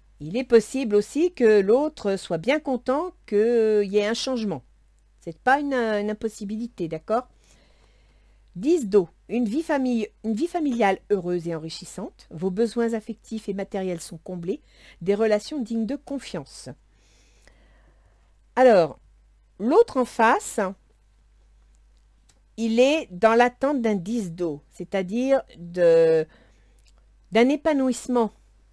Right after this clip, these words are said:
émotionnel dans sa vie. Il veut se libérer d'une situation compliquée.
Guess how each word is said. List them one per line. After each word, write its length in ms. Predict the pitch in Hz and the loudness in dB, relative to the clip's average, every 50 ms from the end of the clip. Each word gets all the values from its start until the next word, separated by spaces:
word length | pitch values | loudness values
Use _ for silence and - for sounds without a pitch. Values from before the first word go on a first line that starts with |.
| _ _ _ _ _ _ - 226 | _ _ _ _ _ _ -4 -2
émotionnel 720 | 240 247 269 247 - - 240 220 208 196 196 226 262 277 - _ _ - 170 | 0 0 0 -2 -2 0 0 2 2 4 4 2 2 2 -4 _ _ -8 -2
dans 160 | 196 233 233 | 0 0 0
sa 200 | - - 233 208 | 0 2 0 0
vie. 300 | 180 165 143 - - _ _ _ _ _ _ _ _ - - - - - - _ _ - | 0 -2 -10 -16 -20 _ _ _ _ _ _ _ _ -20 -20 -20 -20 -20 -20 _ _ -4
Il 140 | 214 240 220 | -2 -2 0
veut 100 | 277 311 | 0 0
se 160 | - - 254 | 0 4 2
libérer 500 | 233 214 247 294 247 294 285 269 302 294 | 4 4 2 -2 -2 -2 -2 0 -2 -2
d'une 200 | 233 247 233 214 | -2 -2 -4 -4
situation 580 | - - 233 - - 240 233 - - - 285 - _ | -4 -8 -8 -2 -2 -2 -2 -2 -6 -10 -12 -12 _
compliquée. 580 | - 294 294 - - 277 240 - - 175 139 | -6 -6 -6 -6 -6 -12 -12 -10 -8 -10 -10